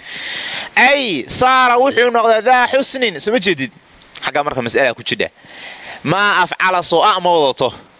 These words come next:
Yah, a'daasi waxaa loo yaqaanaa waa tacadud-, tacadudiya. Yacni, waa a tilmaamaysa ficilku inuu mafcuul qaadanayo.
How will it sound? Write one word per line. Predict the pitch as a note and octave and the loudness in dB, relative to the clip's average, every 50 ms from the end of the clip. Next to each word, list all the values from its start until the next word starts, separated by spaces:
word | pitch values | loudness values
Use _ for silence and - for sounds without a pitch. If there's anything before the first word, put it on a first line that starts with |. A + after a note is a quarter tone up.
| - - - - - - - | -20 -20 -20 -20 -20 -10 -4
Yah, | B2+ D3+ F#3+ G#3+ A3 - - _ _ - - - - - | 0 0 2 2 0 -2 -6 _ _ -20 -20 -20 -10 -2
a'daasi | - F3+ F3+ E3 F3+ F3 E3 E3 E3 D#3+ D3+ G3+ A3 G3+ - - - - - - - - | 0 0 2 2 2 2 2 2 0 0 -2 -4 -6 -6 -6 -10 -14 -20 -20 -20 -10 -2
waxaa | - D3+ D3+ - C#3+ C#3+ | -2 0 0 2 0 2
loo | D3+ D#3+ | 4 4
yaqaanaa | D#3+ E3 D#3+ - D3+ D#3 D#3 D#3 E3 E3+ E3+ D#3+ D#3+ - - - _ - | 4 4 4 2 0 0 0 0 2 2 2 0 -2 -6 -14 -20 _ 0
waa | - A#2+ A#2+ A#2+ | 0 2 2 0
tacadud-, | A#2 - C3+ A#2 G#2 G#2+ A2+ A#2 G#2+ G2+ G2 A2 A2+ A2+ A2 - - - | 0 -2 -2 0 2 2 0 0 -2 -6 -4 -2 -2 -2 -2 -6 -10 -6
tacadudiya. | - B2+ A2+ G#2 G#2+ A2+ G#2+ G2 _ - - A2 G#2+ G#2+ C3 C#3+ C3+ A#2 A2 G#2 F#2 - - G#2+ | -2 -2 0 0 0 -2 -2 -6 _ -8 -6 -6 -4 -2 -2 -2 0 0 -2 -2 -2 -4 -4 -4
Yacni, | A#2 A2 G2+ G#2 A2 A2+ A2+ - - - - - | -2 -2 0 -2 -2 -4 -6 -10 -14 -20 -16 -4
waa | - A#2+ B2+ B2+ B2+ B2+ B2+ - | 0 0 2 2 2 0 0 -2
a | - - D#3 F3+ F#3 - - - _ _ | -2 -2 0 0 0 -2 -4 -12 _ _
tilmaamaysa | - - C3+ C3 C#3 C#3+ D3+ D#3+ F3 F3+ F3 F3 E3+ E3 - F#3+ F3+ E3 | -4 -4 -4 -2 -2 -2 -2 0 0 0 0 0 0 0 0 0 -2 -2
ficilku | - - F3+ F3+ E3+ F3 E3 C#3+ E3 | -2 -2 -2 0 0 0 -2 0 0
inuu | F3 E3+ E3+ D#3+ | 0 0 0 0
mafcuul | C#3 E3+ F#3 G3+ - | 0 2 2 2 2
qaadanayo. | - G3+ G#3 G#3 A3 G#3+ G3+ F3+ D3 C3 A#2+ | 2 2 2 2 2 2 0 0 0 0 -2